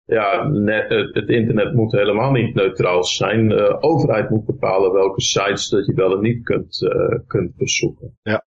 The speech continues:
Speaker 1: In Bangladesh heb je, dat, dat vind ik dan ook wel grappig, daar heb je, eh, geen netneutraliteit. En dat betekent dat, eh, en dan heb je dus, eh, bundels met gratis Facebook, omdat Facebook, eh,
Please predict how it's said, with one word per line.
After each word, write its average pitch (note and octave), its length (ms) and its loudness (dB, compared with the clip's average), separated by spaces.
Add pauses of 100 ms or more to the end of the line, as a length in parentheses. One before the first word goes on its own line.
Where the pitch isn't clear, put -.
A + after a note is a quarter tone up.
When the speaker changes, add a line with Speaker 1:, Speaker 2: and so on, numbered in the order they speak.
Speaker 1:
In F#2 240 -2
Bangladesh G2+ 720 0
heb A2 200 -2
je, F#2 200 0
dat, G2 280 -2
dat - 220 -2
vind F#2+ 140 -2
ik E2+ 60 -8
dan F#2 140 -2
ook G#2+ 220 0
wel F#2+ 160 0
grappig, B2 600 -2 (120)
daar A2 180 0
heb G2+ 180 0
je, F#2 520 2
eh, - 400 2
geen B2+ 240 0
netneutraliteit. F2+ 1120 0
En G2 80 0
dat F2+ 120 0
betekent F#2 540 0
dat, F2+ 460 0
eh, F2+ 360 4 (280)
en A#2+ 140 0
dan F#2+ 200 2
heb F#2 160 -2
je G2 120 -2
dus, F#2 400 2
eh, F#2+ 500 2
bundels A2+ 640 2
met G2+ 640 0
gratis A#2 580 -2
Facebook, A2+ 600 0
omdat F#2+ 400 0
Facebook, G#2+ 640 0
eh, G2+ 360 2